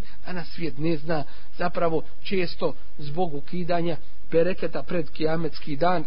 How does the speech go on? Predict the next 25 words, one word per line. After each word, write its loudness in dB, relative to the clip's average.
i -2
grijeha 0
i 0
slabog 2
oslanjanja 0
na -2
Allah, 0
tebareke 0
ve -2
taala, -2
i -2
privrženosti -2
dunjaluku, 0
često -2
nemaju -2
vremena -2
za -2
sahih -2
hadise. -2
Često -2
nemaju 0
vremena 0
za -2
tefsir 0
Kur'ana. -2